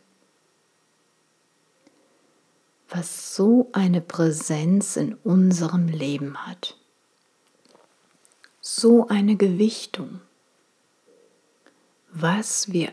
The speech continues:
alles noch müssen. Jetzt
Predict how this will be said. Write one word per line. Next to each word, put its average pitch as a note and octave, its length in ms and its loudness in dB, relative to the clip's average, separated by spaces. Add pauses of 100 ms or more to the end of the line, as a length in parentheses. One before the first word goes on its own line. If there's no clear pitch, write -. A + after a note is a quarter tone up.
alles E3 640 -4 (300)
noch D#3+ 460 -2 (260)
müssen. - 420 -6 (2000)
Jetzt - 800 -12